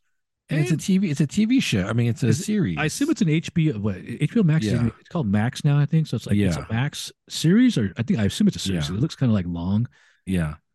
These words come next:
Speaker 2: But I will say one thing. It's like a gangster thing. So, I mean, I, you know, I, I, I, I'm not opposed to that. I, you know, I, I,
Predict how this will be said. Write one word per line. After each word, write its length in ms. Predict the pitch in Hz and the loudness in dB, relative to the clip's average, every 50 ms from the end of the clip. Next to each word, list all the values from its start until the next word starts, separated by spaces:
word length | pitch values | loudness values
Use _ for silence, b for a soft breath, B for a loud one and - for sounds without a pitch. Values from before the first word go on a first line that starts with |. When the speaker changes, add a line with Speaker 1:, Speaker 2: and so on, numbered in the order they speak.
| _ _ _ _ - | _ _ _ _ 0
Speaker 2:
But 80 | 196 247 | 0 2
I 60 | 370 | 4
will 120 | 381 403 | 4 2
say 220 | - - 339 320 285 | 2 2 0 2 2
one 260 | 247 262 302 311 - | 2 2 0 -2 -2
thing. 340 | - 123 107 104 101 98 - _ _ _ _ _ _ _ _ _ _ _ _ _ _ - | 0 0 2 2 0 -2 -6 _ _ _ _ _ _ _ _ _ _ _ _ _ _ -6
It's 120 | 196 - | -4 -4
like 100 | 240 240 | -2 -2
a 40 | 226 | -2
gangster 460 | 156 165 175 214 240 233 - 220 156 | -2 0 0 0 0 0 0 0 -2
thing. 280 | 113 - 120 104 98 95 | 0 0 -2 -2 -2 -2
So, 320 | - - 127 117 110 - - - | -2 -4 -4 -4 -4 -6 -10 -12
I 80 | - | -12
mean, 200 | 175 175 175 156 | -12 -12 -12 -14
I, 280 | - - 101 104 - - 151 | -12 -12 -12 -12 -12 -12 -10
you 160 | 165 - 185 | -6 -2 0
know, 80 | 196 - | 0 0
I, 120 | - - | -2 -4
I, 500 | - - - - - - - - - 85 | -6 -8 -10 -12 -14 -14 -12 -10 -10 -8
I, 120 | - - - - | -8 -8 -8 -4
I'm 140 | - 185 202 | 0 2 4
not 100 | 220 233 | 4 2
opposed 360 | 220 - 226 277 311 - - | 2 0 2 2 2 2 2
to 60 | - | 0
that. 220 | 90 76 73 - - | -2 -2 -2 -4 -4
I, 80 | 135 143 | -4 -2
you 140 | 143 180 | 0 2
know, 80 | 208 165 | 2 4
I, 120 | 123 127 131 120 123 | 4 2 0 0 -2
I, 80 | 120 | -2